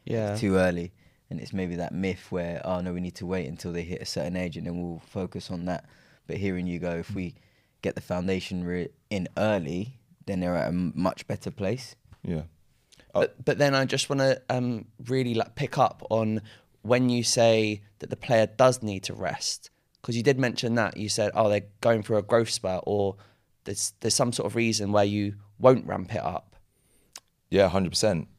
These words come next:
Speaker 3: Rest, recovery, sleep, high quality nutrition, hydration,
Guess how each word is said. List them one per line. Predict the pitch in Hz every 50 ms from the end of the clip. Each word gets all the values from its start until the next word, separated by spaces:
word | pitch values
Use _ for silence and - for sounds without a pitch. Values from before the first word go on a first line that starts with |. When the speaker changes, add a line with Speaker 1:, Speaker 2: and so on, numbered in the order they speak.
| _ _ _ _ _ - - - - - - - - - - _ _ - - _ - -
Speaker 3:
Rest, | 107 101 92 92 92 - - - - -
recovery, | - - 87 - - 90 87 80 82 85 82 85 85 - -
sleep, | - - - 92 90 85 80 - - - - _ _ _ _ _ _ _ _
high | - - 85 82
quality | - - 95 87 85 - - 87
nutrition, | 85 80 - - 82 82 - - 82 80
hydration, | 80 82 87 85 80 - 87 82 82 82 - - 80 82 78